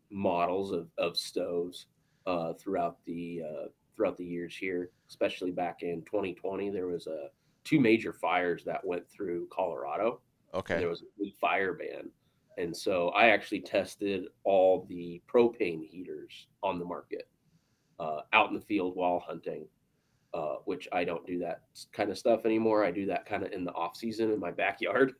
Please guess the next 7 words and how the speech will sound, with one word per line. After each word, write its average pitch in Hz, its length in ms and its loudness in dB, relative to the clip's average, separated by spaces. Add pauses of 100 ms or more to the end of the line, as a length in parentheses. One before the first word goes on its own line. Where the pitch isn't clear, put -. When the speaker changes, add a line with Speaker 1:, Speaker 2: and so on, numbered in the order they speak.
Speaker 2:
Yeah. 80 320 2
Speaker 1:
<laughs> - 60 -20 (400)
Uh, 104 300 10 (560)
so 95 520 6 (300)
I 107 80 2
made 101 240 4
a, 90 300 0